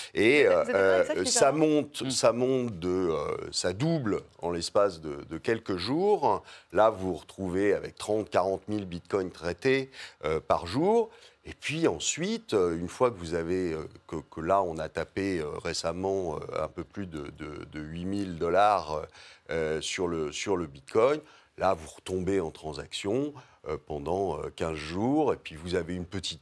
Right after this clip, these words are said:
Speaker 1: pointe, euh, de, de, de quelques, quelques milliers de plus. Enfin, on voit très bien que c'est un marché qui est aux mains, mais comme d'ailleurs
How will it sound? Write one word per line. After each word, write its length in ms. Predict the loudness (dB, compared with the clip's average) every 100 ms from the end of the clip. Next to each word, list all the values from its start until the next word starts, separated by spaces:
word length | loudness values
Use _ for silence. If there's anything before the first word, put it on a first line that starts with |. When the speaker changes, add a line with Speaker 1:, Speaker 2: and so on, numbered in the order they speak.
| -6
Speaker 1:
pointe, 460 | -2 0 0 -4 -6
euh, 320 | -6 -6 -8
de, 240 | -8 -10
de, 300 | -8 -10 -12
de 200 | -12 -14 -6
quelques, 580 | -6 -6 -6 -8 -8 -6
quelques 280 | -8 -6
milliers 340 | -6 -6 -8 -10
de 60 |
plus. 220 | -8 -10 -4
Enfin, 200 | 0 0 0 -20 -20 -20 -10
on 80 | -2
voit 220 | 4 4
très 220 | 6 4
bien 220 | 6 6 4
que 80 |
c'est 280 | 2 2 4
un 120 | 4
marché 520 | 4 2 4 4 4 2
qui 200 | 0 2
est 60 |
aux 180 | 2 2
mains, 480 | 4 6 6 4 2 -4
mais 80 |
comme 320 | -8 -6 -6 -10 -6
d'ailleurs 420 | -2 2 0 -2